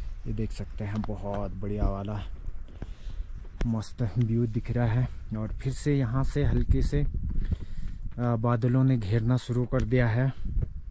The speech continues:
तो हमें इसी बीच में से रास्ता निकालते हुए जाना है। आ, फ़िलहाल टेंट निकालना बाकी है हमारा, बाकी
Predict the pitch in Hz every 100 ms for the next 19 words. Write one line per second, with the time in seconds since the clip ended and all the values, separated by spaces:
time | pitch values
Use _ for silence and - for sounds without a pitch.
0 | - 117 113 107 - - - - - -
1 | - 113 117 117 - 117 107 117 - 117
2 | 113 - 123 - - 117 117 110 107 -
3 | 120 107 107 110 110 110 110 127 131 -
4 | - - - - - - - - - -
5 | - - 107 104 107 110 107 - - -
6 | - - - - - - 113 110 113 107
7 | - - - 143 147 135 139 131 127 131
8 | 131 123 117 123 120 117 117 117 127 123
9 | 113 - 127